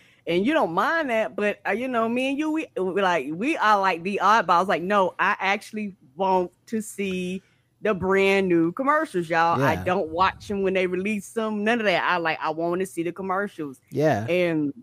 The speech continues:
Speaker 2: During the Super Bowl,
Speaker 1: I
Speaker 2: I,
Speaker 1: had a
Speaker 2: I pee during the game. Like, I get up, the,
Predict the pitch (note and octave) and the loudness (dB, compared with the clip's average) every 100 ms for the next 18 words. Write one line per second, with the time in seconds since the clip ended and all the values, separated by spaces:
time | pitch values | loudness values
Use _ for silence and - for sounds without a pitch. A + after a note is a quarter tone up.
0 | - C#3 E3+ D#3+ F#3 F#3+ E3+ D#3 C3+ C3+ | -2 0 0 0 0 2 4 4 6 6
1 | C#3+ F#3 C#3+ D3+ D#3 - F3+ F3+ C#3+ C#3+ | 4 4 4 4 2 0 -2 0 0 2
2 | D3 C#3 B2+ A#2+ D3 A#2+ E2 _ _ _ | 2 -2 -2 -2 0 -2 -6 _ _ _
3 | B2 B2+ G2 - B2+ C3 D3+ D3 - | 0 0 -2 -4 -4 2 2 2 0